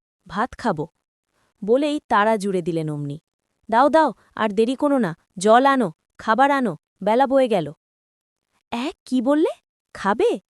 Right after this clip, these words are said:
ঠিক?" বিস্ময়ে রোমাঞ্চ লাগল কিশোরীর দেহে। ঠাকুর সত্যিই তবে ভোগ খেতে এলেন? হরনাথ এলেন না, কিন্তু ঠাকুর এলেন। কিশোরীর মনে তারতম্য নির্ণয়ের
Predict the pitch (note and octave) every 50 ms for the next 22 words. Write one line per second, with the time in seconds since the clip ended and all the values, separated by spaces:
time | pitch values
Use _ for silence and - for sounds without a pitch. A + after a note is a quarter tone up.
0 | _ _ _ _ _ _ _ _ - - - F#4 C5 C#5 - - - - _ _
1 | _ _ _ _ _ _ _ _ _ _ _ - D3 D3+ F#3+ F#3 - - - -
2 | A3 G#3+ G#3+ F3+ F3+ F3 F3+ F#3 G3 G#3 G#3 - A#3+ A#3 A3+ A3 G#3+ G3+ G#3+ B3
3 | B3+ - - F#3+ - - F#3+ F3+ F#3 F3 D#3 D3+ D#3+ D3+ - - D#3 D#3 _ _
4 | _ _ _ _ _ _ _ _ _ _ _ _ _ _ _ - - F3 - -
5 | B3+ B3 - - - F3 E3 - _ - C#4+ D4 - D#4+ D4 D4+ D4 A3+ - A3+
6 | C#4 - - - - F#4 - A4 A4 F4 A3+ E3+ D3 C#3+ D#3 _ _ _ _ _
7 | _ _ _ _ _ _ _ _ - - F#3 F3 F3+ A3 B3 C#4+ E4 E4+ - C#4+
8 | C4 A#3+ A3 F#3 E3+ E3+ D#3+ C3+ - _ _ _ _ _ - C#4+ D4 C#4+ F4+ -
9 | - - - G#3+ A3+ - G4 G4+ F4+ B3 F3 D#3 D3 D3 D#3 D#3+ _ _ _ _
10 | _ _ _ _ _ _ _ _ _ _ _ - G#3+ F#3+ - - G#3 G3 A3+ G#3
11 | G3+ F#3 F#3+ A3 C4 B3+ B3 - _ _ _ _ - G3 F3+ F3+ F#3+ G#3+ - A3+
12 | G#3+ G#3+ G#3+ G#3+ A3 G#3 F#3 F3+ F3 F3 F3+ F#3+ G3+ A#3 B3